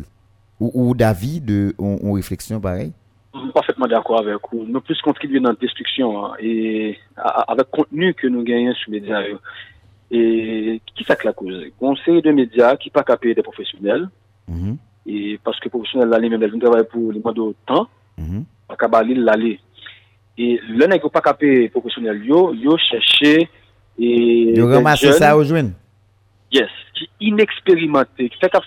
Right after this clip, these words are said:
Speaker 2: fè zam, yo lage medya nan men yo. E tou chwazi pa pwofesyonèl tou, paske yo pa ka peye pwofesyonèl. Ou byen tou, yo pa antann depanse nan kòb ke y ap genyen chak mwa nan men piblisite yo.
Speaker 1: Mhm.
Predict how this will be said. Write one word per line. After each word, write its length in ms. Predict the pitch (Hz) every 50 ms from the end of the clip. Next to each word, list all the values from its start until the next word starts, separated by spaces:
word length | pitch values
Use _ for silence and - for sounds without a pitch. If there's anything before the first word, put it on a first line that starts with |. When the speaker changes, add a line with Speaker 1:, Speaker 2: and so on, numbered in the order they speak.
| - -
Speaker 2:
fè 140 | 143 123 117
zam, 240 | 123 117 113 113 123
yo 80 | 127
lage 240 | 123 117 117 135 123
medya 240 | 123 117 110 117 107
nan 160 | 107 107 104
men 220 | 98 98 95 -
yo. 60 | - - _ _ _ _ _ _ _ _ _ _ _ _ _
E 120 | - 220 247
tou 100 | - 170
chwazi 400 | - - - 156 120 113 151 214
pa 80 | - 202 -
pwofesyonèl 560 | 160 - 147 - 135 - - 123 107 101 101
tou, 140 | - 110 -
paske 260 | 117 110 - - 143
yo 80 | 139 131
pa 120 | - 139 -
ka 100 | 131 123
peye 160 | - 131 120
pwofesyonèl. 480 | 107 - - - - 110 104 104 - 127
Ou 80 | 127
byen 160 | 131 156 151
tou, 220 | - - 190 202 170
yo 100 | 147 -
pa 220 | - 175 170 170 - - _ 160
antann 540 | 143 - _ - 226 214 208 196 185 165 135 - _ _ _ -
depanse 320 | - - 160 143 - 156
nan 140 | 151 143 -
kòb 220 | - - - - -
ke 80 | 143 131
y 60 | 123
ap 100 | - - - -
genyen 300 | 131 127 131 143 139 -
chak 160 | - 127 -
mwa 300 | 117 120 131 139 139 139 139 - - - - - _ _ -
nan 160 | 123 117 120
men 300 | 135 147 151 143 - - - -
piblisite 600 | - - - - - - - - - 123 113 104
yo. 100 | 98 - - _ _ - -
Speaker 1:
Mhm. 280 | 85 87 90 95 101